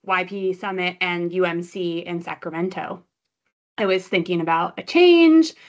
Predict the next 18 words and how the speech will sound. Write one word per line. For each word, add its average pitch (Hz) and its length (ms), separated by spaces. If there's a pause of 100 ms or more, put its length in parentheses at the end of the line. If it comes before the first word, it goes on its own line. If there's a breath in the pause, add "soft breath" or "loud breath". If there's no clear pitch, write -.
(280 loud breath)
and 185 140
I 175 60
went 170 280
to 175 440 (100)
one 180 200
of 170 200
the 160 360
hosted 175 340
events 196 340
at 196 140
a 175 60
bowling 190 380
alley, 247 380
and 196 160
I 156 40
was 160 140
chatting 165 400
with 170 400